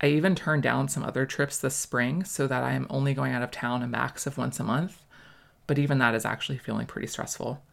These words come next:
So next year, I might need to do even less. Or who knows? Maybe since next year won't be my first growing season here, I'll be feeling really good and have some great systems in place.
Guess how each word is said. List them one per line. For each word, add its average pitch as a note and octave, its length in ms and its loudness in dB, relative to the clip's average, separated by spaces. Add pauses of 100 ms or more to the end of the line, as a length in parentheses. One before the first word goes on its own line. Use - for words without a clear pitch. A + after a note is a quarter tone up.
(600)
So D3 560 2 (100)
next D#3 420 2
year, F3+ 300 2
I C#3+ 60 2
might D3 260 2
need C#3 140 0
to - 60 -10
do B2+ 180 -2
even A#2+ 200 -2
less. - 420 -6 (1000)
Or D3 240 6
who C#3+ 180 0
knows? - 460 0 (720)
Maybe C#3+ 540 2
since E3+ 340 0
next C#3+ 260 0
year D3 200 4
won't C3+ 260 0
be C3+ 80 0
my C#3+ 160 4
first C#3 300 0
growing C3 280 2
season B2+ 340 0
here, B2 440 0 (640)
I'll C3 120 6
be C3+ 100 4
feeling C3+ 320 4
really A#2+ 220 2
good F#3+ 360 4
and D3 140 2
have B2+ 180 0
some C3+ 160 -2
great B2+ 220 -2
systems C#3 400 0
in C3+ 100 2
place. B2+ 540 -2